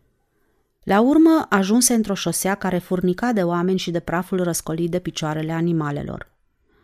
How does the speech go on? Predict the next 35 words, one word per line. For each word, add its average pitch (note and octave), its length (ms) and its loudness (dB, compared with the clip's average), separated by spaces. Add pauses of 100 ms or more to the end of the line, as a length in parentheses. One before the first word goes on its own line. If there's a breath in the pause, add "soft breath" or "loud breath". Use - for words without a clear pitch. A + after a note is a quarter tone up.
(160)
În G#3 140 4
fruntea C#4 360 4
convoiului A3 600 0
mergea F3+ 360 0
Marcelus, F3+ 720 -2 (380 soft breath)
încălecat A3+ 580 2
pe B3+ 100 0
o A#3+ 80 2
cămilă, F#3+ 680 0 (200 soft breath)
condusă A3 440 2
de G3 100 0
un F#3+ 140 4
sirian F#3 480 0
care G3 220 -2
mirosea F#3 440 0
destul F#3+ 380 -2
de E3+ 80 0
urât D#3+ 440 -2 (420 loud breath)
și - 180 -2
cu A3+ 120 2
care C4+ 240 4
Demetrius A3+ 560 2
se F#3+ 520 2
înțelesese G3 840 2
prin F3 240 0
semne G#3+ 400 2
asupra F3 440 -4
prețului F#3+ 500 -4
pe F3 100 -6
care F3 240 0
îl E3+ 60 0
ceruse E3+ 500 -2
pentru E3+ 260 -2
această D#3 380 -4
expediție. F3+ 760 -4